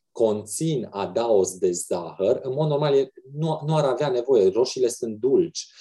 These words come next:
uh, muștarul clasic nu conținea zahăr.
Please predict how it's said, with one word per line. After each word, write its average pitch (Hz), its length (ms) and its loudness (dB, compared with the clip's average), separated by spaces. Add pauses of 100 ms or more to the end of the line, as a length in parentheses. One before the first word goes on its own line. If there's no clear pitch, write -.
(220)
uh, 104 360 4
muștarul 127 1000 2 (240)
clasic 117 800 -2
nu 117 300 0
conținea 120 560 -2
zahăr. 82 600 -6